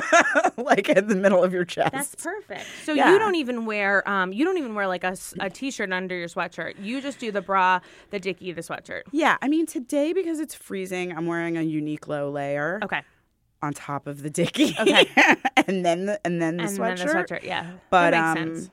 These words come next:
Speaker 1: but yeah, but a lot of times I just wear the dickie and the sweatshirt.
Speaker 2: I can imagine this is actually so perfect for not cold months because
Speaker 1: Yeah.
Speaker 2: you can layer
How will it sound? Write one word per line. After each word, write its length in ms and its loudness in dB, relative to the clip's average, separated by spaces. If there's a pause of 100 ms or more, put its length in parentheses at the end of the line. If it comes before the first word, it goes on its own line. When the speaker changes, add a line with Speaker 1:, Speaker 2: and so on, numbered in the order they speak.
(160)
Speaker 1:
but 140 2
yeah, 260 4
but 120 -4
a 60 -2
lot 220 -2
of 80 -8
times 280 -6
I 80 -6
just 220 -12
wear 140 -8
the 100 -10
dickie 300 -14
and 120 -14
the 40 -16
sweatshirt. 360 -16
Speaker 2:
I 140 2
can 160 -4
imagine 440 -2
this 340 -4
is 160 -6
actually 400 -6
so 300 -4
perfect 560 -8
for 680 -4 (280)
not 380 0
cold 320 -10
months 540 -12
because 600 -4 (240)
Speaker 1:
Yeah. 60 -14
Speaker 2:
you 40 -8
can 240 -4
layer 640 0